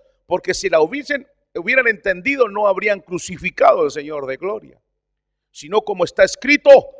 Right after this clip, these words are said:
cosas que ojo no vio, ni oído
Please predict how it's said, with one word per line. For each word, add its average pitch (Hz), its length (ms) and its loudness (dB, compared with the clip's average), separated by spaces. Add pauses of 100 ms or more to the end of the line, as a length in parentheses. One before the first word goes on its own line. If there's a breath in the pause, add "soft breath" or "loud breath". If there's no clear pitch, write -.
(260)
cosas - 500 2
que 202 100 2
ojo 196 400 2
no 180 220 6
vio, 277 500 -4 (300)
ni 170 160 -8
oído 190 400 2